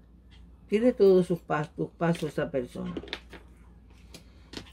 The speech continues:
Dice que ahí viene, viene una persona como muy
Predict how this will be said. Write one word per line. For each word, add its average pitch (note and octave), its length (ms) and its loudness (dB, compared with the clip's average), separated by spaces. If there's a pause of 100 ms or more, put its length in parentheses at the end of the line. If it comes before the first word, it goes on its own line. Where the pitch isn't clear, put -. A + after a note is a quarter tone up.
(140)
Dice F#3+ 340 2
que F#3+ 400 2
ahí F3+ 160 4
viene, F3+ 380 4
viene F3+ 240 4
una F3+ 180 4
persona F3 600 2
como D3+ 340 -6
muy D#3+ 580 2